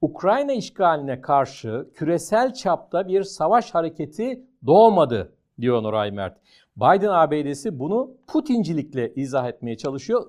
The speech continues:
Irak işgaline karşı çıkan savaş karşıtları Saddamcı değildi. Sadece çözümün işgal, savaş olmadığını ileri sürüyorlardı. Burada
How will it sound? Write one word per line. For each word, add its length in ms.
Irak 240
işgaline 540
karşı 340
çıkan 340
savaş 380
karşıtları 580
Saddamcı 640
değildi. 480
Sadece 520
çözümün 540
işgal, 420
savaş 300
olmadığını 600
ileri 240
sürüyorlardı. 560
Burada 240